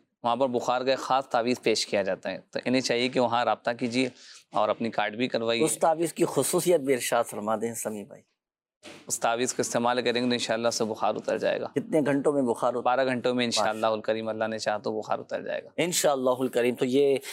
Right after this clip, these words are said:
Speaker 2: ضرور حاصل کیجیے گا، انشاءاللہ الکریم اللہ کی رحمت سے، اے، بخار اتر جائے گا۔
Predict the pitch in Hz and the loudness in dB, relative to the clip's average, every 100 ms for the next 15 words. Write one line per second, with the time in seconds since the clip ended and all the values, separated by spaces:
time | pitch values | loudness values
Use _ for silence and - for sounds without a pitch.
0 | - 123 117 139 180 160 147 - 160 - | -6 -2 2 4 4 2 0 0 -2 0
1 | 143 135 147 143 139 - - - 139 - | 0 2 2 2 0 -4 -8 0 2 2
2 | 135 135 127 123 131 127 127 127 - 123 | 2 2 -2 -2 0 0 0 -2 -2 -2
3 | - 135 - 131 120 120 - 117 110 98 | 0 -2 0 0 0 -2 -4 -2 -2 -4
4 | - 120 135 - 117 127 107 101 92 85 | -2 -2 -2 -10 0 0 2 -2 -2 -4